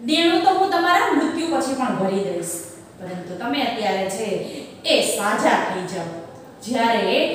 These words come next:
એની પત્ની શ્યામા આવું બોલે છે ત્યારે લેખકને કંઈક છે એ હવે વિચાર આવે છે કે મારે હવે જીવવું જ છે.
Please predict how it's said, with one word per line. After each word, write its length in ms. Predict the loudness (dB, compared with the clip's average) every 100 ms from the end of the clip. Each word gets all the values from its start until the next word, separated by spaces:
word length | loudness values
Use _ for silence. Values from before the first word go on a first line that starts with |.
| -4 -6
એની 340 | -4 -4 -2
પત્ની 500 | 2 2 2 0 0
શ્યામા 520 | -2 0 0 2 2 4
આવું 220 | 2 2
બોલે 280 | 2 2 2
છે 380 | 2 0 0
ત્યારે 560 | 0 2 4 2 2 0
લેખકને 500 | -2 -2 -4 -4 -4
કંઈક 460 | -6 -6 -8 -6 -6
છે 180 | -4 -2 -2 -2 -8 -8 0
એ 200 | 2 2
હવે 540 | 2 4 4 2 -2 -4
વિચાર 340 | -2 0 2
આવે 320 | 4 4 2
છે 280 | 0 -2 -4
કે 180 | -4 -4
મારે 340 | -2 2 4
હવે 400 | 4 2 2 2
જીવવું 600 | 2 2 0 2 2 2
જ 40 | 0
છે. 340 | -4 -6 -10